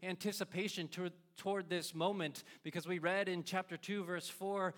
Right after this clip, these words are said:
and chapter seven, verse thirty, that his hour had not yet come. But now the moment is here, and now the time has come for the sin of the world to be laid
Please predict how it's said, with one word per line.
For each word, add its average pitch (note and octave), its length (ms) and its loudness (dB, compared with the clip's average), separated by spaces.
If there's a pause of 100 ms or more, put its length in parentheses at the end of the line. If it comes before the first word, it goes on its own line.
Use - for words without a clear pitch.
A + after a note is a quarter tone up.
(160)
and D#3+ 100 -8
chapter E3+ 280 0
seven, G3 480 0 (200)
verse F3 280 -2
thirty, G3+ 300 2
that F#3+ 180 2
his G3 200 0 (140)
hour G#3 360 4
had F3+ 340 0
not G#3+ 400 2
yet C#3 320 -4
come. A#2 400 -8 (1400)
But E3+ 80 -4
now A3 220 4
the G3+ 100 2
moment G#3 400 4
is E3+ 140 0
here, G#3 380 4
and F3 100 2
now G3+ 220 4
the F3+ 140 0
time G#3 540 -2 (220)
has G#3+ 540 0
come A2+ 640 -4 (1160)
for C#3 60 -12
the B2+ 100 -10
sin E3 240 -8
of D#3+ 60 -4
the C#3+ 80 -4
world C3 360 0
to B2 80 -10
be A#2+ 120 -4
laid A#2 580 -6